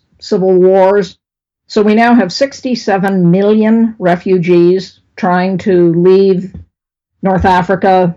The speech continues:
the Middle East. Scientists say by twenty forty, the Middle East will be too hot to be inhabitable. Where are they gonna go?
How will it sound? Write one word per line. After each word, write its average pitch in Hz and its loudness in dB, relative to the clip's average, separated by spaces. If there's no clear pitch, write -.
the 180 -4
Middle 185 2
East. 185 0
Scientists 226 0
say 208 0
by 175 -2
twenty 180 -6
forty, 196 0
the 175 -4
Middle 180 0
East 185 -2
will 165 -4
be 170 -2
too 190 -4
hot 185 -2
to - -4
be 175 0
inhabitable. 180 -2
Where 262 0
are 214 -2
they 214 2
gonna 214 -2
go? 240 -6